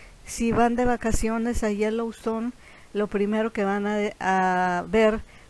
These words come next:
va a ser un aviso que dice, "Por favor, no introduzca su cabeza dentro del agua termal".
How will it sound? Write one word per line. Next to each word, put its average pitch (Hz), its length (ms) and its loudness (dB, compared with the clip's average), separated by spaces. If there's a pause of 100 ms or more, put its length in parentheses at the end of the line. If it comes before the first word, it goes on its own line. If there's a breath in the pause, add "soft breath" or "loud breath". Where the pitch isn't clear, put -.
(100)
va 208 60 4
a 214 40 2
ser 214 220 0
un 220 120 -2
aviso 208 520 -4
que 196 160 -2
dice, 202 480 -4 (360 loud breath)
"Por 208 140 -2
favor, 208 380 -2
no 233 180 -4
introduzca 226 880 -4 (380 loud breath)
su 208 280 -8
cabeza 220 760 2 (340 soft breath)
dentro 214 760 -2 (920)
del 196 300 0
agua 202 320 0
termal". 180 560 -2